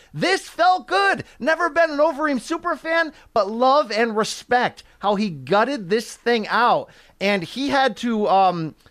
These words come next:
finish Sakai. This wasn't the ref jumping in too early. He had to beat, beat the, uh, beat the youth out of him, beat the life out of him.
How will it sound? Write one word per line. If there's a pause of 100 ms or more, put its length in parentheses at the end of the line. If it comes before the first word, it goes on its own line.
(180)
finish
Sakai.
This
wasn't
the
ref
jumping
in
too
early. (160)
He
had
to
beat,
beat
the,
uh, (260)
beat
the
youth
out
of
him,
beat
the
life
out
of
him.